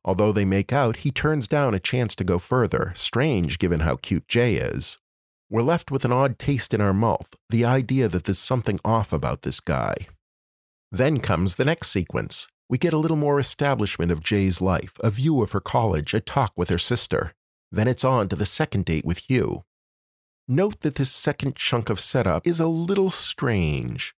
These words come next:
We've already set up Jay's life. Why do we need more here? It feels like narratively we're going backwards. It's a little messy, a little sloppy, and it feels like it derails the plot just a little bit.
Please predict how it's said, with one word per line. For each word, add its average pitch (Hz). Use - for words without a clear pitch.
We've 123
already 185
set 135
up 143
Jay's 76
life. 73
Why 87
do 135
we 139
need 135
more 120
here? 123
It 131
feels 160
like 101
narratively 98
we're 92
going 98
backwards. -
It's -
a 156
little 180
messy, 160
a -
little 143
sloppy, 98
and 135
it 131
feels 151
like 107
it 98
derails 117
the 101
plot -
just -
a 120
little 113
bit. -